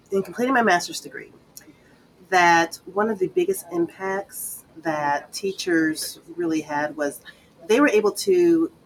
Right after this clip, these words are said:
gain back their confidence or their mojo when it came to the art of teaching.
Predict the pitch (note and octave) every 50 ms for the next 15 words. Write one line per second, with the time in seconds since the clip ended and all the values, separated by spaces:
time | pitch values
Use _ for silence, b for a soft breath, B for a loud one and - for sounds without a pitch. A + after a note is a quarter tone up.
0 | - - F3 E3+ E3+ F3 E3+ E3 D#3+ D#3 - - - D3 - - - - D3 C#3+
1 | - - - - - _ - - - - _ _ _ _ _ _ _ _ - -
2 | D#3 E3+ D#3+ D#3+ D3 D3 C#3+ C#3+ C#3 C#3 - - - - - A3+ b b b b
3 | b b b b - E3+ E3 E3 - - F#3+ F3+ F3 E3 - E3+ E3 D#3+ - D3+
4 | D#3 - D#4 - - - - D4 - - - - -